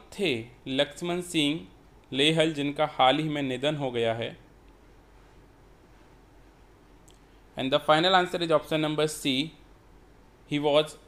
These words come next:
a army man। नेक्स्ट आगे बात करते हैं क्वेश्चन नंबर ट्वेंटी फ़ाइव। Name the bank which collaborated with Afford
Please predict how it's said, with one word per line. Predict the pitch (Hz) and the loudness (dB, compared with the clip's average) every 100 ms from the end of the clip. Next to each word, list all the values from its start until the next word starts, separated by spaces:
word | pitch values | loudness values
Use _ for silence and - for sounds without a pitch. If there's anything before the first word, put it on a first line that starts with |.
| - | -6
a | 143 - | -6 4
army | 139 127 131 127 | 6 6 0 -2
man। | 110 - - - - - - - - - - | -4 -6 -14 -20 -20 -20 -20 -20 -20 -20 -6
नेक्स्ट | 143 175 - - - - - - | 0 0 -2 -16 -20 -20 -16 4
आगे | 131 135 | 4 4
बात | 165 165 160 | 4 4 4
करते | 170 160 170 | -2 -2 -2
हैं | 170 | -4
क्वेश्चन | 165 156 156 | -4 -4 -4
नंबर | 151 151 | -4 -4
ट्वेंटी | 151 135 156 | -2 -2 -2
फ़ाइव। | 165 147 127 151 - - - - - - - - - - - - - 151 | 0 0 0 -4 -16 -20 -20 -20 -20 -20 -20 -20 -20 -20 -20 -20 -12 -2
Name | 170 202 254 269 - 165 | 6 6 6 0 -8 0
the | 160 156 160 | 4 4 4
bank | 202 185 220 175 | 4 4 0 -6
which | 185 - - | -6 -6 0
collaborated | 160 165 175 196 196 202 175 185 - - - - - - | 4 4 4 0 4 6 4 2 -16 -20 -20 -20 -20 -6
with | 165 180 - | -2 0 2
Afford | 156 - 190 214 | 0 2 2 2